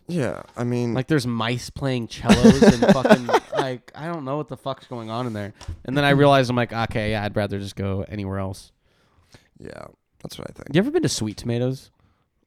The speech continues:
Speaker 2: It was, it's like a buffet.
Speaker 1: No, I haven't. I've never even heard of it.
Speaker 2: Oh, it was in, it's in California, I think, most of the time.
Speaker 1: Sweet Tomatoes.
Speaker 2: Yeah.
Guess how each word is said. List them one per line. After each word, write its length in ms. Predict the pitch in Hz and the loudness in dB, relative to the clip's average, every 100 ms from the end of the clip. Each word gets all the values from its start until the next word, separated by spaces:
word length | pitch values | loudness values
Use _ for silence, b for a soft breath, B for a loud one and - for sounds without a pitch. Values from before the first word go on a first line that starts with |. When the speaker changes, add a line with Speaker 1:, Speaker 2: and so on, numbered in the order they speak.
| _ | _
Speaker 2:
It 40 | 113 | -4
was, 80 | 123 | -4
it's 140 | 123 | -4
like 100 | 117 | -6
a 20 | |
buffet. 640 | 107 110 - 104 101 101 104 | -2 -4 -2 -2 -2 -2 -2
Speaker 1:
No, 300 | 131 185 92 | -4 -4 -6
I 80 | |
haven't. 340 | 95 110 107 95 | -6 -8 -8 -8
I've 60 | |
never 140 | 135 147 | -6 -4
even 100 | 95 | -2
heard 160 | 139 | -4
of 100 | 139 | -4
it. 80 | 95 - - | -8 -12 -8
Speaker 2:
Oh, 160 | 113 113 | -2 -2
it 60 | |
was 160 | 120 120 | -2 -4
in, 80 | 117 | -4
it's 220 | 120 131 | -6 -6
in 80 | 113 | -4
California, 440 | 107 95 95 95 | -4 -4 -4 -6
I 60 | 92 | -6
think, 160 | 95 | -6
most 200 | 95 85 | -6 -8
of 0 | |
the 40 | - | -8
time. 80 | 95 | -6
Speaker 1:
Sweet 320 | 92 127 165 | -4 -2 -4
Tomatoes. 560 | - 143 143 - - - _ | -4 -8 -6 -8 -14 -20 _
Speaker 2:
Yeah. 320 | 117 107 95 | -4 -2 -4